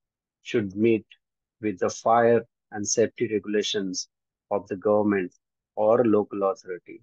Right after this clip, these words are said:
The treatment area need to be planned to provide a safe and comfortable environment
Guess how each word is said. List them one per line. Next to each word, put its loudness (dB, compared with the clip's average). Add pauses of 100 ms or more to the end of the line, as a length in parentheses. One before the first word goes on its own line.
(1000)
The 2 (2250)
treatment 2
area 4 (640)
need -2
to -10
be -8 (220)
planned 2 (640)
to -4
provide 0
a -12 (400)
safe 0 (680)
and -4
comfortable -4
environment -4